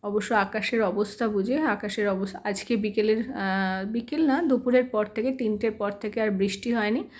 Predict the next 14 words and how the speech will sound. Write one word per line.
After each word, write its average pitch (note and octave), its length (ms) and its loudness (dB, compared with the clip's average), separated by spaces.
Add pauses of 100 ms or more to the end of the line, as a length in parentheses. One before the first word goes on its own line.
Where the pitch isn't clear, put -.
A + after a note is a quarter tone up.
(420)
তিনটে A3 320 -2
থেকে A#3+ 200 2
পাঁচটা A3+ 400 -2
দু G3+ 140 2
ঘন্টা A3 360 2
হালকা G3+ 380 0
রোদ G#3+ 260 2 (100)
ছিল, A3 240 2 (540)
যার G3 340 2
জন্য G#3 240 0 (180)
আমার G#3+ 180 0 (100)
সমস্ত B3+ 400 0
জামা G3+ 380 2
কাপড় G3+ 380 -2